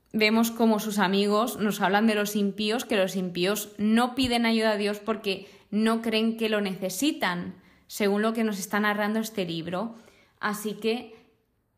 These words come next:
veremos cómo Job sí que está pidiendo. Entonces,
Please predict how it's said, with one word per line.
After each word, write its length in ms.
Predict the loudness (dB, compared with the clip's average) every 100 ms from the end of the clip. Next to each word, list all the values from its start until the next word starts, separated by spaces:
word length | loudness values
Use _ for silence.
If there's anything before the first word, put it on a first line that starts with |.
| -6
veremos 680 | 0 2 4 4 2 -2 -6
cómo 540 | -2 0 2 -2 -4 -14
Job 540 | -2 2 2 -2 -16 -12
sí 380 | -6 0 0 0
que 80 |
está 280 | -2 -2 -2
pidiendo. 520 | -2 -4 -4 -4 -6
Entonces, 640 | -6 -6 -6 -6 -6 -8